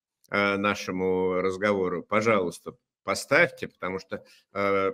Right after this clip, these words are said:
чем больше будет лайков, тем больше пользователи Ютуба смогут,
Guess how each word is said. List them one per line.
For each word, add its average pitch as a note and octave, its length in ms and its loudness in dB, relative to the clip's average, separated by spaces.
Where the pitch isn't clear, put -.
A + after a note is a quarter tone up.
чем B2 200 6
больше D3 260 8
будет C3 240 4
лайков, E3+ 380 2
тем A2+ 240 0
больше A#2 840 2
пользователи A#2 560 2
Ютуба G#2+ 680 0
смогут, G#2 500 -6